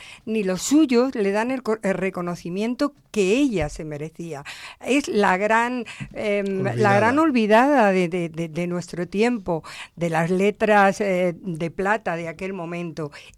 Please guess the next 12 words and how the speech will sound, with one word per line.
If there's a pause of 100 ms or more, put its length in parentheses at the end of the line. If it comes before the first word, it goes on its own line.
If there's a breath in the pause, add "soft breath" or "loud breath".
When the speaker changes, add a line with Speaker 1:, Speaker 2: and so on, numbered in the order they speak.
Speaker 1:
Ella
es
la
gran
olvidada.
Por
eso, (320 loud breath)
cuando
tú
preguntas
por
ella,